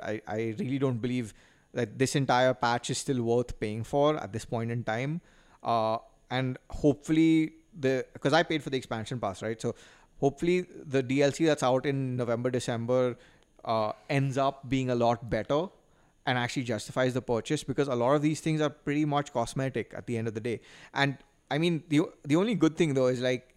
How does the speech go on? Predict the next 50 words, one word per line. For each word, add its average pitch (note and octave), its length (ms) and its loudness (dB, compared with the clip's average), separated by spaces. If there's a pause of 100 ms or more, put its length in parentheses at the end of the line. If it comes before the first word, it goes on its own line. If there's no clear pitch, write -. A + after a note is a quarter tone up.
(120)
yeah, D3 160 4
so C#3 160 -2
some C3+ 200 0
of D3+ 60 -2
the E3 140 4
armor B2 260 0
which C#3+ 160 -2
you C3 80 -2
do B2 160 -4
wear, A#2 220 0
like A2+ 180 -4
the - 80 -8
Tingle B2 400 -2
costume, B2 640 -2 (380)
makes B2 240 -4
N A2+ 180 -6
P B2+ 140 -4
Cs B2+ 500 -4 (600)
shriek, - 500 -4
which A#2+ 140 -10
is G#2+ 160 -4
really B2 240 4
cool. B2 240 -4 (340)
So - 140 -4
you B2 60 -2
can C3+ 120 -4
show D3 300 2
up D3 120 -2
wearing C3+ 280 0
this C#3 180 -4
latex B2+ 480 -4
green C3 320 -4
outfit, B2 640 -6
dressed A#2 260 -6
as, B2+ 140 -4
uh, A#2+ 320 -6
cosplaying B2 400 -6
as B2 80 -2
a C3 40 0
wannabe A#2 460 -4
fairy, A#2 320 -6
and A2+ 140 -8
then A#2 140 -10
boom, A#2 260 -8
everyone A2 340 -8
just, G#2+ 160 -12
like, G#2+ 260 -8 (600)
goes B2 240 0
into A#2+ 160 -6
conniptions. A2 760 -12